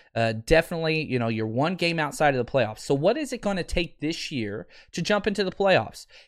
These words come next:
Is there a possibility for the forty-niners to lose to the Buffalo Bills and still get in? The answer is a resounding yes. This is probably the toughest game, the Buffalo Bills. Now, you could s-, talk about Seattle or Arizona.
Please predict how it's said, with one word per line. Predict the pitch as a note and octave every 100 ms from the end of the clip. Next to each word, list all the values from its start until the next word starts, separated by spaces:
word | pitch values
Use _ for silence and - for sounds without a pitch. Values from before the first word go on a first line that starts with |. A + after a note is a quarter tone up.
| _
Is | - C4+ C#4+
there | B3 A3+
a |
possibility | - G3+ G3 D3+ F3 F3+ D#3+
for | D#3+ C3
the | B2+
forty-niners | - E3+ E3+ E3 D#3+ C#3+ -
to | C3
lose | B2 B2+ A#3+ D4+ D3 C3 A3 - - -
to | -
the | C3+
Buffalo | C3+ B2+ B2 A#2
Bills | G#2+ G#2 B2 -
and | - D3+
still | - F#3+
get | E3 G#3
in? | G3 A2 - _ _ _ _ -
The | F#3
answer | D4+ - E3
is | C#3
a | B2+
resounding | B2 C#3+ E3 C#3 G#2+
yes. | A#2 D#3 - - _ _ _ _ _ _ A2+
This | D#3+ C4+ G#3
is | G3+
probably | - F#3 F#3+ F#3+ F#3+
the | F3
toughest | D#3 E3+ - D3+ -
game, | G#2 - _ _
the | A#2+
Buffalo | A#2 C#3+ D3 C3
Bills. | A2 G#2+ - - - - _
Now, | C#3
you | C#3+
could | C3+ C3
s-, | -
talk | - G3 A#3
about | G3 D#3+ -
Seattle | - C#3+ D3 D#3 E3 -
or | A2+ B2 -
Arizona. | C#3 E3+ E3 C3+ B2+